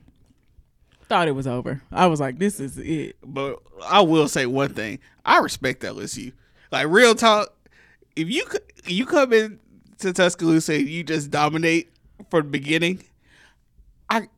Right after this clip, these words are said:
Speaker 2: I ain't got, I ain't got nothing against you,
Speaker 1: That's
Speaker 2: right?
Speaker 1: what I'm saying. That's
Speaker 2: Like,
Speaker 1: another thing too. Like, at home, y'all hardly ever get whooped like that at home.
Speaker 2: it looked, I don't know, man. That,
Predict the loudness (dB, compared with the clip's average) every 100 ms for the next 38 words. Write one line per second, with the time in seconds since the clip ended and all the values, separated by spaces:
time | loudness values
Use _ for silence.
0 | _ _ _ -10 -4 -4 -2 -4 -4 -12
1 | _ _ -10 -6 -4 -4 -4 -6 -6 -10
2 | -10 -10 -12 -8 -4 -4 -4 -6 -6 -2
3 | 0 0 0 0 0 0 -2 -4 -6 -6
4 | -2 0 -2 -4 -8 -8 -8 -8 0 2
5 | 4 2 0 -4 -8 _ _ _ -4 0
6 | 0 -2 -4 -8 -4 -2 0 -2 -4 -6
7 | -8 -6 -10 -8 -10 -8 -10 -10 -12 -14
8 | -20 _ _ _ _ -12 -10 -8 -4 -4
9 | -6 _ _ _ _ _ _ _ -10 -6
10 | -6 -4 -4 -4 -6 -8 -6 -8